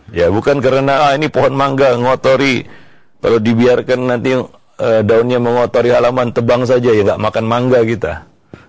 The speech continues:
Ya, kalau seperti itu cara berpikirnya, maka kita nggak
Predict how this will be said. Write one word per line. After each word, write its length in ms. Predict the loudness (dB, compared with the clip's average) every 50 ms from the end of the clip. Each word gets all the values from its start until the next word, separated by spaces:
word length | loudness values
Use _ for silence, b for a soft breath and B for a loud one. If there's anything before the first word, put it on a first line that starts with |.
| B B
Ya, 220 | -4 -2 -2 -2 -2
kalau 140 | -2 -2 -2
seperti 400 | -4 -4 -6 -6 -4 -4 -4 -4
itu 240 | -4 -4 -6 -6 -4
cara 240 | -2 -2 0 0 0
berpikirnya, 800 | -2 -2 -2 -4 -4 -4 -4 -4 -2 -2 -2 -2 -4 -6 -8 -14 _ b b b b b b b
maka 480 | -4 -4 -2 0 2 2 2 0 -2
kita 300 | -4 -4 -2 -2 -2 0
nggak 140 | 2 0